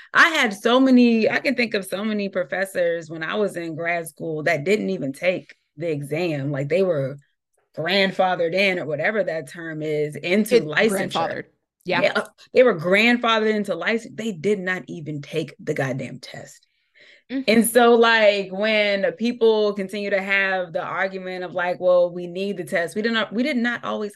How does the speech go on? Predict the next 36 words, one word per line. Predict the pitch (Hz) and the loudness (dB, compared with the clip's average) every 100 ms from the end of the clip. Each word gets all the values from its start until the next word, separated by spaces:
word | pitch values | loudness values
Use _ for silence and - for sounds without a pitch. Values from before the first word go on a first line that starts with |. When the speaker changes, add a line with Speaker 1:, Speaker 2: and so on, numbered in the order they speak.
| - | -10
Speaker 1:
have | 233 208 | -10 -8
the | 185 | -8
test. | - 214 196 | -4 -4 -2
It | - | -2
was | 220 220 | -2 -2
not | 208 - | -4 -4
always | 202 196 175 | -2 -2 -4
here. | - 226 156 143 - _ | -4 -2 -2 -6 -20 _
What | - 254 | 2 4
happened | 254 247 240 | 2 0 -2
to | |
the | 220 | 0
imagination? | 202 202 202 190 185 196 196 185 160 - _ _ _ _ - | 0 2 0 -2 -2 -2 -4 -8 -12 -14 _ _ _ _ 0
Like, | 208 | 2
what | 226 | 4
happened | 226 214 | 2 0
to | 226 | 0
our | 202 185 | 2 4
radical | 190 196 196 | 4 2 -2
beliefs | 185 175 185 185 | -6 -6 -6 -6
and | 175 | -6
imagination? | 175 170 165 165 175 175 160 | -4 -4 -4 -6 -6 -6 -6
Like, | 170 202 | -4 -4
it | 180 | -2
doesn't | 190 185 | -4 -4
have | 180 147 | -8 -8
to | 135 | -6
be | 170 | -4
this | 233 147 | -4 -6
way. | 143 127 127 147 _ _ | -8 -8 -10 -14 _ _
It | 208 | -2
shouldn't | 214 330 571 170 | 0 2 0 0
be | - | -4
Speaker 2:
Yeah. | |
Speaker 1:
this | - - | -8 -10
way. | - | -12